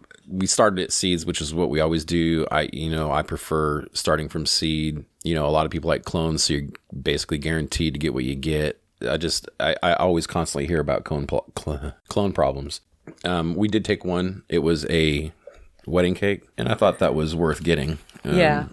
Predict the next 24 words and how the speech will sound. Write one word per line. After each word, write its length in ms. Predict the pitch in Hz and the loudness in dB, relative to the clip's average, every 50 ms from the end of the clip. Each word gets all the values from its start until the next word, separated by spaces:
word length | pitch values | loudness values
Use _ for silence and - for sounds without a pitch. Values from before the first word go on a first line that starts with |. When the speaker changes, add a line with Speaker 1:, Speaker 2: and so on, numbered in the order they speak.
| - - | -10 -6
Speaker 1:
as 140 | - - - | -6 -2 2
far 140 | - 87 | 4 4
as 100 | 82 73 | 4 2
a 60 | 76 - | 0 -4
clone, 380 | - - 78 71 69 78 82 - _ _ _ _ _ _ _ - | -2 -2 0 0 0 -4 -6 -8 _ _ _ _ _ _ _ -8
'cause 120 | - 90 | -4 -4
it's 120 | 87 - - | -2 -2 0
a 80 | 90 | 0
legit 340 | 82 85 87 78 76 85 - | 2 2 0 0 0 -2 -2
wedding 260 | - 78 78 82 80 | 0 0 0 0 0
cake, 200 | 80 - 82 78 | 0 0 -2 0
guys. 340 | - 78 78 78 - - - - - - | 0 0 -2 -2 -4 -6 -10 -14 -12 -8
I, 160 | - 82 71 64 - - | -6 -6 -6 -6 -8 -4
Speaker 2:
Oh, 120 | - - 135 | 0 2 2
Speaker 1:
I 80 | 135 | 4
Speaker 2:
yeah. 120 | 135 131 120 | 4 4 4
Speaker 1:
have 140 | 85 80 - | 2 2 0
to 60 | - | -2
trust 300 | - - 71 67 - - | -4 -4 -4 -4 -4 -6
you. 220 | 123 127 123 - - - - | -6 -6 -6 -6 -6 -2 0
Speaker 2:
I 80 | 139 156 | 2 4
saw 160 | - 180 160 | 4 4 4
the 80 | 147 | 2
flower. 500 | 139 - 151 139 135 131 127 127 131 131 | 0 0 2 2 2 2 0 -2 -4 -6